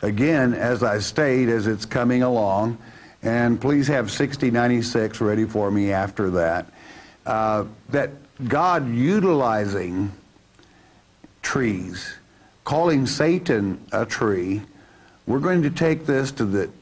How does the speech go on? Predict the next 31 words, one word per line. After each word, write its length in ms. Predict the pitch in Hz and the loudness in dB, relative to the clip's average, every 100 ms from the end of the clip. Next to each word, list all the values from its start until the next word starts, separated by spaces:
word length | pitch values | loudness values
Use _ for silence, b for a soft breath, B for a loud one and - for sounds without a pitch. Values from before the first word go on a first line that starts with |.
| - | -4
the, 180 | 117 101 | -2 0
to 200 | 135 117 | 0 0
the 140 | 101 | 0
fact 520 | 98 160 135 127 - | 0 0 2 0 -2
that 180 | 120 110 - B B - | -2 -2 -4 B B -4
what 200 | 139 180 | -2 0
do 80 | 202 | 0
you 180 | 165 170 | 0 -2
call 500 | - 165 156 143 131 | 0 2 2 2 2
your 500 | 120 120 117 117 120 - - | 2 2 2 0 -4 -16 -8
arms? 640 | 107 113 104 92 82 78 - - - _ _ _ _ _ - | -2 0 0 -2 -4 -8 -10 -16 -20 _ _ _ _ _ -6
Do 100 | 156 | 0
you 140 | 185 202 | 0 2
not 240 | 202 175 | 0 -2
call 280 | - 165 165 | -2 0 0
them 400 | 107 95 92 92 | 0 0 0 2
limbs? 680 | 110 120 143 151 151 - - - _ _ _ _ _ _ _ _ b b b b b b - | 2 2 2 0 -2 -8 -16 -20 _ _ _ _ _ _ _ _ b b b b b b -4
And 320 | 135 139 127 | 0 0 0
what 280 | 131 127 196 | 0 0 2
about 560 | 165 151 113 - 123 113 | 2 0 -2 -8 -6 -2
the 100 | 123 | -2
torso 640 | - 160 139 143 135 113 | -2 0 0 0 0 2
of 120 | 92 | 0
the 80 | 92 | -2
body? 440 | 90 95 85 87 | 0 0 0 -4
What 180 | 110 170 | -2 0
is 140 | 151 127 | 2 0
it 160 | 101 | -2
called? 460 | - 110 87 110 120 | -4 0 0 0 -2
The 80 | 165 | -6
trunk, 560 | - - 185 107 - | -4 0 0 -2 -6